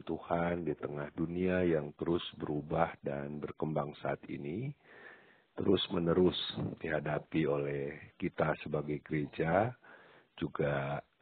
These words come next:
sebagai pribadi. Menarik kalau kita perhatikan, saudara-saudara,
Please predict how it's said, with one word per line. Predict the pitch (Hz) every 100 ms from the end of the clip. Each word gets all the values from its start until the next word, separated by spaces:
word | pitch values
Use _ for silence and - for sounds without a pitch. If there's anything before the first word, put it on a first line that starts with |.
| -
sebagai | - 78 73 76
pribadi. | - 76 69 69 65 71 71 - - - - - _ _ _ _ _ _ -
Menarik | 98 92 95 123 -
kalau | 92 90 85
kita | 90 - 82
perhatikan, | - 87 82 - 95 - 69 73 95 127 -
saudara-saudara, | - 80 76 - - 73 76 71 113